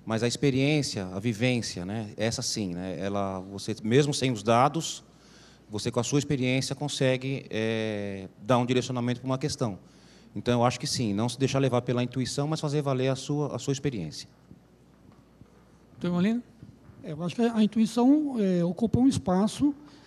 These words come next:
Speaker 3: é, na captação da, da, da situação, e, mas eu acho que a atuação concreta ela tem que ser racional, não é? Tem, mas a intuição tem uma, uma, uma, um papel aí na, na, no, no trabalho da liderança, sim.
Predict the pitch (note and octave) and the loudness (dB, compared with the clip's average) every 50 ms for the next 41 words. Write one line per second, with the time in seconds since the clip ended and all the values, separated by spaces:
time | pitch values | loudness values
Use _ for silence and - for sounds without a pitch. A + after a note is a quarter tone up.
0 | - - G3 E3+ D#3+ D#3+ D#3 D#3 D#3+ D#3 D#3 D#3 F3 G3 - A3+ A3+ - - C4 | -10 -4 0 2 4 6 6 6 4 4 2 2 2 2 2 2 -2 0 2 2
1 | A#3+ - - - - B3+ C4 A#3+ G3+ D#3 F3 D#3+ D3+ C#3+ C#3 C#3 D3+ D#3 C#3 D#3+ | 2 2 2 2 4 6 6 6 6 4 2 2 0 0 -2 -4 -6 -8 -10 -12
2 | F3 F3 E3 - - - - - - E3+ E3+ - - G3 - - E3 C#3+ - - | -12 -12 -14 -14 -14 -18 -18 -6 0 0 0 0 0 0 2 2 2 2 4 4
3 | F3 E3+ F3+ F#3+ G#3+ B3+ C#4 C#4 - - F#3 E3 D#3+ E3 D#3+ D#3 E3+ F3+ F#3 F3+ | 4 6 6 6 6 4 4 2 0 -2 0 0 0 0 0 0 2 2 2 2
4 | - - - F3 F3+ G3+ F3+ - - A3+ G#3 G#3 A3 F#3+ F3+ - - A#3+ A3 - | 0 0 2 4 6 6 4 6 4 4 4 4 4 2 2 2 6 6 6 8
5 | - A#3+ A3 - G#3 F3 D#3 - G3+ A3+ B3 A#3+ A#3+ G3+ G3+ G#3 G3+ - G#3+ - | 8 6 6 6 6 4 4 6 6 6 6 6 6 4 4 4 4 4 2 0
6 | - - G#3+ G#3 A3 A#3 A#3+ A#3+ B3 C4 - - C#4+ B3 G3+ F#3+ G3 G3+ A3+ C4 | 2 2 2 4 4 4 4 2 0 0 2 2 4 6 6 6 8 8 6 4
7 | - - - - - - - - - - - - D#3 E3 F#3 F3 - G3 F#3 E3+ | 2 -2 -10 -20 -20 -20 -20 -20 -20 -10 -4 2 2 4 4 2 2 -2 -4 -4
8 | - - - - - - F#3 F#3+ G#3+ - - - - - - - - - - - | -6 -12 -20 -20 -6 2 2 4 4 2 -2 -8 -16 -16 -14 -14 -14 -14 -18 -20
9 | - - - - - D4 A3 G#3 - A#3+ G#3 - - A#3 A#3+ - B3 B3+ B3+ C4 | -20 -18 -14 -10 0 2 4 4 6 4 4 6 6 6 6 8 8 8 8 8
10 | C4+ C4 B3 A#3+ A3 G3+ G#3 A3 A3+ - - - G3 G#3 G#3 G#3 G3+ F#3+ F#3+ F#3+ | 8 8 6 4 4 4 4 4 4 2 2 2 2 4 4 4 2 2 4 4
11 | - A3+ G#3+ - - F#3+ F#3+ F#3 F3+ D#3+ D#3 E3 D#3+ D3 D3 D3 - - - - | 6 6 6 6 6 8 8 8 8 8 8 6 6 4 2 0 -4 -8 -16 -20
12 | - - - - - - - - - - - D#3+ D3+ D3+ D3 C#3+ D3+ D3+ D#3 - | -20 -20 -20 -20 -20 -20 -20 -20 -14 -6 -2 0 0 2 0 0 -2 -4 -6 -4
13 | - E3 D#3+ - - - - F3+ F3 F3 - F#3+ F3 D#3+ F3 F3 E3+ F#3 F#3 F#3+ | -4 -4 -4 -4 -6 -8 -2 0 2 2 4 4 4 6 6 6 6 6 6 6
14 | F#3+ F#3+ G#3+ G3+ G3 G3 G3 - A3+ G3+ - G#3 D3+ C#3 C3 | 8 8 8 8 8 8 6 4 2 0 2 2 2 2 0